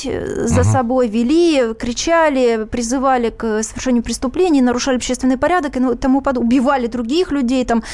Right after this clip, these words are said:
Speaker 1: на Майдане столько трупов было, что даже на новогоднюю ёлку повесили на Крещатике труп мужчины, который, кстати, нам не разрешали снять в следственно-оперативной группе.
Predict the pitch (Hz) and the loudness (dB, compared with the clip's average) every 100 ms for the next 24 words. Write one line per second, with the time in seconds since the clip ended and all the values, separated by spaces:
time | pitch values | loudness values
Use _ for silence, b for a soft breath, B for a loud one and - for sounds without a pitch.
0 | B 233 262 294 277 277 277 359 330 269 | B 0 2 2 2 0 0 -2 -2 -2
1 | 262 233 233 226 226 226 277 302 277 294 | -2 0 0 2 0 0 0 0 2 2
2 | 302 311 320 285 277 330 330 302 254 190 | 2 2 0 0 0 2 4 4 2 0
3 | 220 233 226 208 202 214 220 220 262 359 | -4 -2 0 0 0 -2 -2 0 0 0
4 | 370 240 214 B B - 294 247 330 330 | -2 -2 -4 B B -2 0 2 0 0
5 | - 233 196 185 B 254 294 311 - - | 0 -2 -2 -6 B -2 0 -2 -4 -2
6 | 440 453 269 240 247 262 269 269 311 349 | -2 0 0 2 2 2 0 -2 0 0
7 | 339 330 - 233 196 - 247 240 247 240 | 0 -2 -2 0 0 -2 -2 -2 0 0
8 | 240 247 240 247 240 247 226 214 185 - | 0 -2 -2 0 0 0 0 0 -2 -6